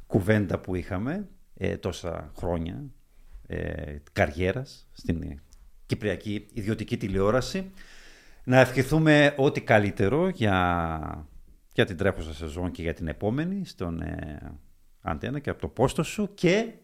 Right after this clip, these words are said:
φυσικά να μην επαληθευτεί η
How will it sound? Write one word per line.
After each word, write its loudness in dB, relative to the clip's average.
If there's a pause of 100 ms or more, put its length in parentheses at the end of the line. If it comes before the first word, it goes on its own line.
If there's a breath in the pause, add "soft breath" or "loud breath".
(120)
φυσικά -8
να -4
μην -4 (640)
επαληθευτεί -8 (1200)
η -4